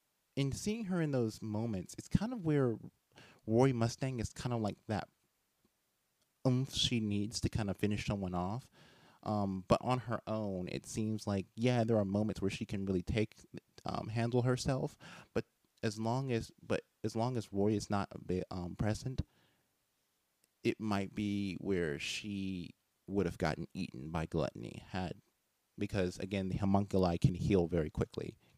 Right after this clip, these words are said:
kinda like Wolverine in a way. Um, speed is peak human with superhuman reactions and supersonic attack speed. Very, very fast. Um, she has the lifting strength of a regular human.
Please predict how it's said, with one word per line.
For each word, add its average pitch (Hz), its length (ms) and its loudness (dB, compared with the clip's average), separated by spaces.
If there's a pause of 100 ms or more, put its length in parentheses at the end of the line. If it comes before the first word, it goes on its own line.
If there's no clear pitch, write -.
kinda 101 140 -4
like 87 200 -6
Wolverine 76 460 -2
in - 100 -16
a - 60 -10
way. - 200 -10 (800)
Um, 110 480 4
speed 175 380 4
is 120 120 10
peak - 260 4
human 117 360 0
with 98 120 4
superhuman 101 520 -2
reactions 107 600 -4
and 110 260 -2
supersonic 95 680 -2
attack - 360 -6
speed. - 360 -10 (380)
Very, 104 360 4 (140)
very 85 220 2
fast. - 520 -8 (440)
Um, - 320 -6 (720)
she 117 220 6
has 104 260 6
the 98 60 0
lifting 104 320 2
strength 104 340 0
of 95 60 4
a 92 60 8
regular 87 320 4
human. 135 520 4